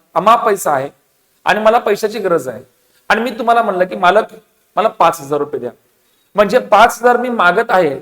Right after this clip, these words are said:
ते काय आहे? तुमचं मुद्दल आहे. आता मुद्दल जे आहे, मी पाच हजार मागल, दुसरा एखादा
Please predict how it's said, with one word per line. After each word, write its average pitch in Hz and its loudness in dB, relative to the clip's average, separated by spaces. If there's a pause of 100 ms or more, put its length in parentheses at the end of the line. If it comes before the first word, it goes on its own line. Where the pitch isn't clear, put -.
ते 220 -4
काय 220 4
आहे? 208 2
तुमचं 208 -4 (340)
मुद्दल 147 0
आहे. 104 -8 (840)
आता 202 2 (840)
मुद्दल 226 2
जे 269 -2
आहे, 247 6 (580)
मी 226 -4
पाच 226 2
हजार 208 4
मागल, 180 0 (800)
दुसरा 202 0
एखादा 233 0